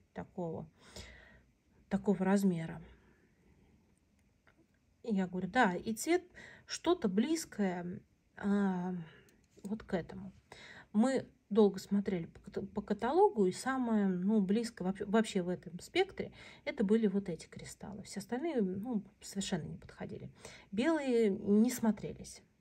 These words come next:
м, абсолютно. Белые здесь были, и клип был, ну, как-то нищенско смотрелся, честно.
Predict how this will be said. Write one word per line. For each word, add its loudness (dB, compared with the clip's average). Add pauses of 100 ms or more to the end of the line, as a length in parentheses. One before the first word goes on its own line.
(300)
м, -6
абсолютно. -6 (680)
Белые 2
здесь 2
были, 4
и 4 (500)
клип -6
был, 4 (100)
ну, 0
как-то -6 (140)
нищенско 2 (260)
смотрелся, -12
честно. -10